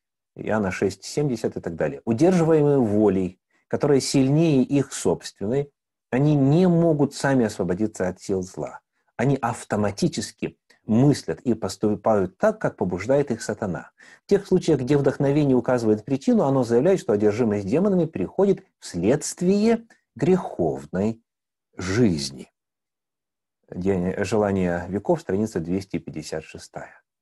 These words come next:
И еще один абзац из этого же документа. Напоминаю, я цитирую из церковного комментария адвентистов седьмого дня. Подзаголовок называется "Степени управления демонами". Процесс формирования характера является постепенным,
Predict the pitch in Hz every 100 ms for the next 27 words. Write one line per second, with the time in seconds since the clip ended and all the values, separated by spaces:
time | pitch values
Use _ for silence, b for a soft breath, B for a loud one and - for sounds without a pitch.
0 | _ _ _ - 185 - 95 80 85 107
1 | 156 220 - _ _ _ 107 101 92 87
2 | 87 - 160 208 120 92 104 92 120 180
3 | 165 110 - 95 175 165 147 B _ 123
4 | 117 - 95 156 127 107 - 98 92 98
5 | 151 107 95 113 107 - 92 95 92 85
6 | 78 - _ _ _ _ _ _ _ _
7 | _ _ _ _ _ _ _ 101 110 127
8 | 185 165 - 120 107 117 117 - - -
9 | 165 170 165 98 101 104 b b 110 117
10 | 113 104 95 95 98 98 95 78 67 -
11 | _ _ b b b b b 110 - 202
12 | - 147 147 147 165 160 135 165 180 131
13 | 120 139 143 - 143 - 156 - 151 131
14 | 80 69